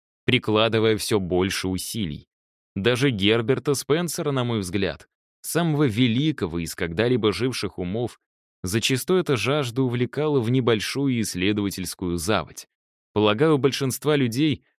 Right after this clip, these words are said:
осознающих желание жить и обладающих интеллектуальным любопытством,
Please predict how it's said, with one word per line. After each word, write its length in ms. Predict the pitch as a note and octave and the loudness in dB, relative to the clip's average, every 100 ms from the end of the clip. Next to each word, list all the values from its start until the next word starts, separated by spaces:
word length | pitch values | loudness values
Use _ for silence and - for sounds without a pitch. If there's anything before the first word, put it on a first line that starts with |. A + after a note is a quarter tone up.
| _ | _
осознающих 880 | C3 B2+ C3+ B2+ B2 C3+ B2 - D#2 | -2 2 4 4 4 2 0 -4 -4
желание 520 | E2 E2+ G2 F#2 E2+ | -2 0 2 0 -2
жить 400 | D#2+ G2+ A#2 - | -2 -4 -4 -2
и 40 | |
обладающих 720 | F2 E2 F#2+ G#2+ C#3 B2 A#2 A#2+ | -2 2 2 2 0 0 -2 -2
интеллектуальным 800 | A2 A#2 A2 - C3 C3+ A#2+ | -2 0 0 0 0 0 2
любопытством, 800 | A#2 A2 G#2+ C3 C#3+ - B2+ B2 | 2 2 0 0 -6 -4 -2 -4